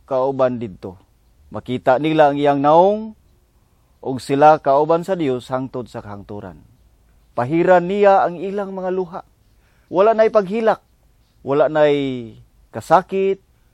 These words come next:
wala na'y kaguol, wala na'y kamatayon.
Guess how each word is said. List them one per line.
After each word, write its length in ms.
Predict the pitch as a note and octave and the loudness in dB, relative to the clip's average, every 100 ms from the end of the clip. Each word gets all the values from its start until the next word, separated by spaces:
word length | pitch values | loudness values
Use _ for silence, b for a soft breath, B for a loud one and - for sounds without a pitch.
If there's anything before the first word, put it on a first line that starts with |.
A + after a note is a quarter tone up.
| _ | _
wala 240 | A2 A#2+ A2 | -8 -4 -4
na'y 180 | A#2 | -6
kaguol, 840 | A#2+ A2 A#2 D#3+ G3 G3+ G#3 G3+ F#3+ _ _ | -8 -8 -4 0 4 4 4 -4 -12 _ _
wala 240 | - G#3+ B3 | -6 -4 -2
na'y 160 | B3+ | -4
kamatayon. 720 | B3 A#3 A3+ A#3+ B3 F#3 B2+ | -6 -6 -2 0 2 2 -2